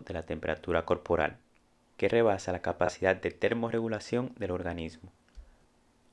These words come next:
El golpe de calor, a diferencia de lo que es la fiebre, no cambia el punto de ajuste de la función del centro termorregulador del hipotálamo y tampoco participa en lo que son los pirógenos.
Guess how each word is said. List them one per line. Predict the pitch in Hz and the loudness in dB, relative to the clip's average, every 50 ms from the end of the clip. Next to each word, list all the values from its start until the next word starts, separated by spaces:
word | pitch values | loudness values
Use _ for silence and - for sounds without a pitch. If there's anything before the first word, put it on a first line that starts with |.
| _ _ | _ _
El | - 107 101 | -2 -2 2
golpe | 101 104 104 - - | 4 2 2 4 4
de | 127 139 139 | 2 2 4
calor, | - 131 117 95 92 92 | 4 4 6 6 6 4
a | 87 | 2
diferencia | 85 87 - - 90 90 87 90 92 - - 110 | 2 0 0 -2 0 0 0 -2 -2 0 2 4
de | 107 107 | 4 4
lo | 107 101 - | 2 0 0
que | - | -2
es | 101 - | -4 -2
la | 110 110 | -4 -6
fiebre, | 107 - 104 95 87 87 87 - - _ _ - | -4 0 2 2 2 2 2 -2 -6 _ _ -4
no | 95 98 95 - | -2 -2 0 2
cambia | - 101 104 110 107 | 2 2 2 2 -2
el | 107 | -2
punto | - - 98 95 98 95 | -2 -6 -6 -2 0 0
de | 95 | 0
ajuste | 95 95 98 98 98 - - - 101 98 - - _ _ - | 0 0 -2 -6 -10 -8 -2 -2 -2 -2 -2 -8 _ _ -6
de | - 95 | 0 0
la | 92 90 | 0 0
función | - 95 92 - - 90 90 | 0 -4 -6 -4 -2 -2 0
del | 92 87 | 0 -2
centro | - - 92 92 95 - - 98 | -2 -2 -2 -2 -2 -2 -4 -2
termorregulador | - 120 101 98 95 95 95 95 95 90 87 82 85 90 90 92 | 0 0 -2 -2 -4 -4 -4 -4 -4 -4 -4 -2 -2 -2 -2 -2
del | 90 87 87 | -2 -4 -4
hipotálamo | 87 - - 87 - 87 82 82 82 82 80 - - _ _ _ _ _ - | -4 -6 -8 -4 0 2 2 2 0 -2 -8 -12 -16 _ _ _ _ _ -14
y | - - | -12 -2
tampoco | - 95 95 - - - - 110 - | 0 0 -2 0 -4 0 0 2 2
participa | - 92 - 87 82 - 92 90 - 85 | 2 0 0 0 -4 -4 -6 -6 -4 -4
en | 90 | -4
lo | 90 - | -4 -4
que | - 78 | -6 -6
son | - 85 85 | -6 -4 -6
los | 85 - | -6 -6
pirógenos. | - - 87 82 82 80 82 80 - - - - - | -6 -6 -2 -2 0 -2 -2 -6 -12 -14 -16 -20 -20